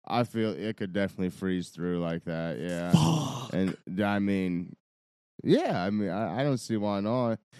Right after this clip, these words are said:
Speaker 1: But, dude, that show, it's crazy. I mean, to-, like, in the middle, in front of the train, the, what they, they have, like, a class system. There's first, second, and third class, and then the tail. The tail is the people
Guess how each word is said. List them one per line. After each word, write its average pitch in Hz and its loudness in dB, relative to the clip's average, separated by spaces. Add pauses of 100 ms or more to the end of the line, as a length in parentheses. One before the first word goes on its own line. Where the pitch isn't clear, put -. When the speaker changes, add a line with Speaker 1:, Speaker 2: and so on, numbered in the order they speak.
(140)
Speaker 1:
But, 117 2
dude, 135 10
that 143 4
show, 139 0
it's 131 -4
crazy. 127 -2
I 120 -4
mean, 120 -4 (680)
to-, 139 4
like, 120 2
in 123 0
the 120 2
middle, 135 6
in 123 0
front 135 0
of 127 0
the 120 -2
train, 127 0
the, 131 0
what 160 4
they, 151 6
they 127 6
have, 143 6
like, 127 2
a 101 -4
class 120 4
system. 104 -2
There's 98 0
first, 123 4
second, 117 -4
and 101 -2
third 113 2
class, 113 -2
and 104 -2
then 98 -2
the 90 -4
tail. 101 -2
The 92 -4
tail 123 4
is 98 0
the 98 -6
people 98 -4